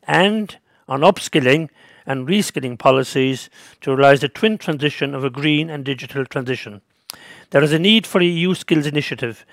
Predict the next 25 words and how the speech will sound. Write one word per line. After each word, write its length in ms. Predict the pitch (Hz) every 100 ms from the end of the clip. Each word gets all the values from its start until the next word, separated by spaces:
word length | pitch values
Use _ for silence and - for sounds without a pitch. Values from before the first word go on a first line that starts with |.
| - - -
that 140 | 139
enables 400 | 135 151 180 175
intermediaries 720 | 180 160 147 170 151 127 135 147
such 200 | 139 -
as 80 | 117
installers, 760 | 123 - 160 180 202 196 - _
architects 540 | - 143 - 175 175 -
or 60 |
contractors 720 | 170 147 123 123 - 127 123 - - - - - -
to 120 | 139
advise, 460 | 120 151 180 196
prescribe 720 | - 170 147 - 139 139 139
or 180 | - 135
install 420 | 135 127 165 147
relevant 360 | 147 165 180 175
solutions 580 | - 135 120 123 117 - - - -
for 140 | - 139
energy 300 | 160 143 147
efficient 400 | - 160 151 123
programmes 560 | 135 120 123 120 - - _ _ -
and 100 | 127
to 60 |
decarbonise 680 | 135 143 - 135 127 127 123
building 280 | 127 120 120
stock. 360 | - 110 101